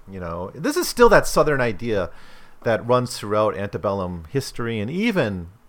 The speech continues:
throughout the Civil War, where the South said, you know, "We're so crucial to the world economy.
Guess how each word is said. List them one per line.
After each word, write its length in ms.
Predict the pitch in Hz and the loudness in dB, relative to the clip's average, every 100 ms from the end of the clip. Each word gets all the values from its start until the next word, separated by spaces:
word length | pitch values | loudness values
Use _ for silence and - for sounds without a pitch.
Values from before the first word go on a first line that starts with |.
| - _ - | -20 _ -18
throughout 300 | 113 110 85 | -2 -2 -2
the 60 | - | -6
Civil 340 | - 87 87 | -8 -8 -6
War, 440 | 123 175 127 104 - - | 0 6 6 6 0 -8
where 100 | 107 | -6
the 80 | 110 | 0
South 260 | 117 107 | 0 0
said, 140 | 107 101 | -2 -2
you 100 | 113 | -4
know, 60 | |
"We're 180 | 107 143 | 0 0
so 260 | - 156 143 | 4 4 2
crucial 400 | - 160 - 117 | 0 -2 0 -2
to 100 | 104 | -4
the 60 | |
world 200 | 104 107 | -4 -4
economy. 580 | 101 - 98 92 87 87 | -4 -4 -4 -4 -4 -4